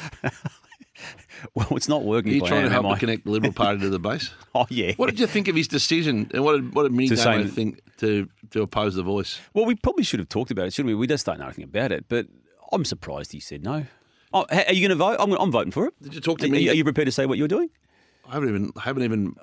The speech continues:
Speaker 1: Oh, hang on.
Speaker 2: consumed enough media, and I can't imagine I would be, um, offering a public view on it if I was, but
Speaker 1: I'm
Speaker 2: I
Speaker 1: happy to. I'm
Speaker 2: Yep.
Speaker 1: voting for it.
Speaker 2: I think most people, well, I don't know if most people will. It'll be really interesting. I, I, what I wanna do is,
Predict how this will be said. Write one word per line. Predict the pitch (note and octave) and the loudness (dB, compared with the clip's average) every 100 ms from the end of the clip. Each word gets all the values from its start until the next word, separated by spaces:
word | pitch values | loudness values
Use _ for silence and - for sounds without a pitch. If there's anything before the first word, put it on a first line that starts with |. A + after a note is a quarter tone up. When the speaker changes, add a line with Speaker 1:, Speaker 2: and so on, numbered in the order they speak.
| - | -12
Speaker 1:
Oh, | F2+ F2 | -4 -2
hang | F#2 | 0
on. | - | 0
Speaker 2:
consumed | E2+ B2+ A2+ | 2 2 2
enough | G#2+ - | 0 -2
media, | G#2+ G2+ F#2+ | -2 0 0
and | G2 | 0
I | G2+ | -2
can't | - A#2 | -2 -2
imagine | F#2+ F#2+ G2 F#2+ | 0 -2 -2 -2
I | |
would | F2 E2+ | -4 -4
be, | F#2 F2+ - - | -4 -6 -10 -12
um, | F#2+ F#2 F2 F2 _ _ _ _ _ _ _ _ | -8 -6 -6 -8 _ _ _ _ _ _ _ _
offering | G#2+ G2 | -6 -4
a | F2+ | -6
public | - G#2+ - | -4 -4 -2
view | G2+ F#2 | -2 -2
on | F#2 | -2
it | |
if | |
I | F#2 | -2
was, | G#2 G#2 G#2 | -2 -2 -2
but | G#2+ - - _ _ _ _ | -4 -4 -8 _ _ _ _
Speaker 1:
I'm | - G#3 | 0 2
Speaker 2:
I | |
Speaker 1:
happy | D#3 F3 | 2 0
to. | D3+ F#2 D#2+ | -2 -2 -2
I'm | C3+ | 0
Speaker 2:
Yep. | G2 | 2
Speaker 1:
voting | C3 C3+ | 0 -2
for | - E2 | -6 -10
it. | - | -10
Speaker 2:
I | - | -10
think | - | -6
most | E2+ E2+ - | -6 -6 -8
people, | F2+ G2 F#2 - _ | -12 -10 -12 -14 _
well, | B2 B2 | -4 -2
I | |
don't | D#3 | -2
know | G2+ | -4
if | E2+ | -6
most | F#2 - | -8 -8
people | F#2 | -4
will. | A2 D3 - | -4 -6 -6
It'll | A#2 A2 | -4 -2
be | A#2 B2+ | -2 2
really | B2 | 2
interesting. | C3 - F#2 - - - - - | 0 -4 -8 -10 -20 -20 -18 -2
I, | C#3+ - _ | 0 0 _
I, | - - | -10 -2
what | D3 | 2
I | C3 | 2
wanna | B2 A2+ | 2 0
do | A#2+ | 0
is, | G#2+ | -2